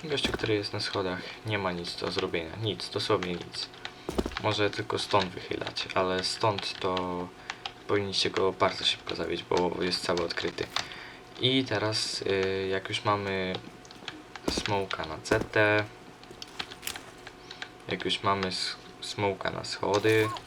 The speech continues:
no to możemy rzucić jeszcze smoka pomiędzy side'a, więc podchodzicie do tej trzeciej deski. Czekajcie, bo nie umiem trafić. Do trzeciej deski i tutaj macie taki cypelek. Troszeczkę wyżej.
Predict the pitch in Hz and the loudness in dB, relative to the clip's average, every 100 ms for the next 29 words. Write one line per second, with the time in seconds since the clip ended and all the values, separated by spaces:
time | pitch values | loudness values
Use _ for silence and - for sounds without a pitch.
0 | - - - - - - - - - - | -14 -14 -8 -2 -2 -4 -12 -12 -12 -14
1 | - - - - - - - - 98 104 | -16 -18 -10 -10 -10 -16 -16 -8 -6 -6
2 | - 117 117 104 107 117 117 110 101 113 | -2 0 2 4 4 4 4 2 0 -2
3 | 110 98 - 104 - 95 95 - - 98 | 0 2 2 -2 -2 0 0 0 0 0
4 | 98 98 110 - 110 95 90 90 87 92 | 0 0 0 4 4 4 0 -2 -2 -4
5 | - 101 110 - 113 98 98 95 - - | -2 -2 0 2 2 2 2 0 -2 -12
6 | - - - 107 - 101 95 90 - - | -10 -2 0 0 2 2 2 0 0 0
7 | 101 - - - - - - - - - | 0 -2 -12 -16 -18 -18 -18 -18 -18 -18
8 | - - - - - - - - - 90 | -10 -8 -8 -12 -14 -18 -18 -14 -8 -4
9 | - - - 90 92 92 92 90 92 90 | -2 -2 -4 -4 -2 -2 -2 -4 -6 -6
10 | - - - 101 - 117 107 107 113 - | -8 -6 2 4 4 4 4 4 2 -2
11 | 120 113 - 113 113 104 - - - 107 | -6 -6 -2 2 4 2 -2 -4 -8 -6
12 | - - 90 - - - - - - - | -2 2 2 2 -8 -16 -18 -18 -18 -18
13 | - - - 113 113 120 113 - 90 92 | -18 -12 2 4 6 4 0 0 0 0
14 | 90 90 | 0 -2